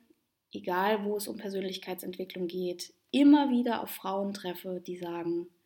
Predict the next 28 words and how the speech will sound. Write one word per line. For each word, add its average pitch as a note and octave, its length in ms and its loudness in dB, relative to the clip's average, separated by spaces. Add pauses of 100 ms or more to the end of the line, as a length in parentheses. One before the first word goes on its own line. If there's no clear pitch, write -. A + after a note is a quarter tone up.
(460)
„Ah, F3 140 -8
müsste - 260 -8
ich - 140 -6
auch F#3 80 -8
noch F3 140 -6
ein F3 60 -8
paar F3 160 -12
Kilochen F#3 680 -6
verlieren G#3 680 -2
oder E3+ 220 -8 (460)
müsste F#3 240 -8
ich F3+ 80 -6
mal F3 100 -2
wieder F3 140 -2
ein E3 60 -2
bisschen E3+ 260 -4
mehr E3+ 120 -4
Sport G#3+ 380 0
machen?“ G3+ 240 -6
Und A#3+ 160 -4
es C#4 140 -2
geht E4+ 260 -2
selten E4 480 4
darum, F#3 360 -2
dass F3+ 180 -8
man F3+ 160 -4
sich F3 180 -10
dann F3 220 -6